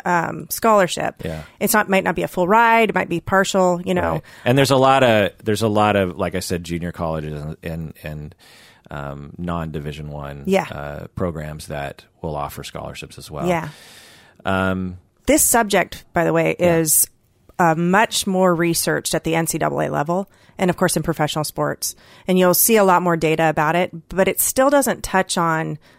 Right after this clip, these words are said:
Speaker 1: the psychological impact. It,
Speaker 2: Right.
Speaker 1: it t-, it mentions suicidal ideation. It mentions, it even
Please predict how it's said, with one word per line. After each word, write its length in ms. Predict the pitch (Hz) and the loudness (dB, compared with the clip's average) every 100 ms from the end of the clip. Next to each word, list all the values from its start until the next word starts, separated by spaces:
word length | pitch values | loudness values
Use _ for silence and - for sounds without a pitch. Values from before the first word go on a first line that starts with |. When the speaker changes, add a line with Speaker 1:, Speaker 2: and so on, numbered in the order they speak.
| _ | _
Speaker 1:
the 80 | 190 | -2
psychological 560 | - 180 165 165 160 156 | 0 0 2 0 0 -6
impact. 560 | 156 160 156 - - - | -6 -6 -8 -10 -8 0
It, 140 | 196 | 0
Speaker 2:
Right. 120 | 160 | 2
Speaker 1:
it 140 | 190 - | -2 0
t-, 120 | - | 0
it 120 | 214 | 2
mentions 640 | 196 220 254 247 226 196 175 | 4 4 2 2 0 0 -2
suicidal 600 | - 180 175 170 151 147 | -2 0 0 0 -2 -2
ideation. 480 | 147 143 143 - 143 | -2 -4 -8 -8 -10
It 100 | - | -6
mentions, 560 | 165 175 170 151 151 | -4 -4 -4 -4 -4
it 100 | 170 | -4
even 320 | 180 160 147 | -2 -2 -6